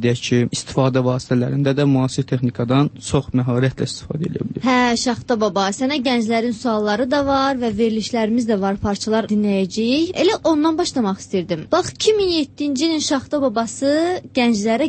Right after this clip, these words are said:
Speaker 2: Gənclər ilini bəxşiş elədi. Bəs iki min səkkizinci ildə gənclərinə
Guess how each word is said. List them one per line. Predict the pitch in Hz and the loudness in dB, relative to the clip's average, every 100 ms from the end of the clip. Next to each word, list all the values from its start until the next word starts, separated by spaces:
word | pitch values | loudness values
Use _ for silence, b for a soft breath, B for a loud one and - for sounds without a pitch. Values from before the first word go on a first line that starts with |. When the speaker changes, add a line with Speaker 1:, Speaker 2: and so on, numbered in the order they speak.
| 233 | 0
Speaker 2:
Gənclər | 226 214 220 247 226 | 0 2 2 2 2
ilini | 202 220 | 2 2
bəxşiş | 190 180 - - 185 | 0 -4 -8 -8 -4
elədi. | 156 151 - - | -2 -4 -4 -2
Bəs | 294 339 - | 0 0 -2
iki | - 370 | -2 0
min | 370 | 0
səkkizinci | - 285 - 220 262 240 285 | 2 0 0 0 2 4 2
ildə | 277 240 254 | 2 0 0
gənclərinə | 226 202 190 185 | -2 -2 -6 -6